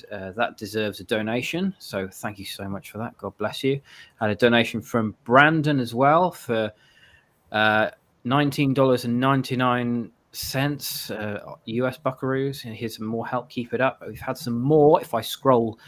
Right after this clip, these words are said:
really quickly down <laughs> to try and sneak this in. Uh, we've had, um,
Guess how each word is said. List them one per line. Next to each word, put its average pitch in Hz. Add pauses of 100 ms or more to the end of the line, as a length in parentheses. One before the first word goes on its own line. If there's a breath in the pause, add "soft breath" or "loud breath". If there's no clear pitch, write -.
(360 soft breath)
really 135
quickly 143
down 143
<laughs> -
to -
try 120
and 104
sneak 120
this 117
in. 120 (380 soft breath)
Uh, 110
we've 117
had, 117
um, 113